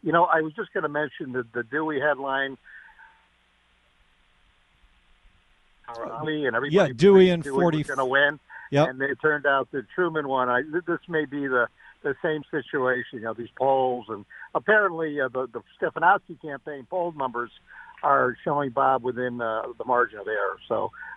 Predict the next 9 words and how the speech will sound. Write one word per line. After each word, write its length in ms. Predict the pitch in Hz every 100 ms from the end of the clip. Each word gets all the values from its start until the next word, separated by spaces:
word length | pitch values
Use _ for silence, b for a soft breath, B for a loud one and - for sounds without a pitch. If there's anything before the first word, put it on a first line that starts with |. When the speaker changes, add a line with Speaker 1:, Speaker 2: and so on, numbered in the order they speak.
| -
Speaker 1:
uh, 220 | - 175 -
can 100 | 156
we 120 | 147
believe 360 | 131 147 143 123
these 180 | 117 -
polls 340 | 123 101 87 104
that 100 | 95
they're 140 | 104
broadcasting? 680 | 98 92 95 123 98 -